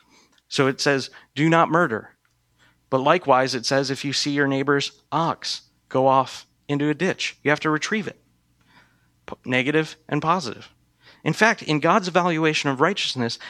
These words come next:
these are essentially linked. We think in terms of do not do and do, but when God understands these things, he sees them as extensions of one particular righteousness. That is the same righteousness which is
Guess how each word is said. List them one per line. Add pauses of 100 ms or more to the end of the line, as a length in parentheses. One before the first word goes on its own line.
(100)
these
are
essentially
linked. (300)
We
think
in
terms
of
do
not
do
and
do, (540)
but (260)
when
God
understands
these
things, (180)
he
sees
them
as
extensions
of
one (260)
particular
righteousness. (680)
That
is
the
same
righteousness
which
is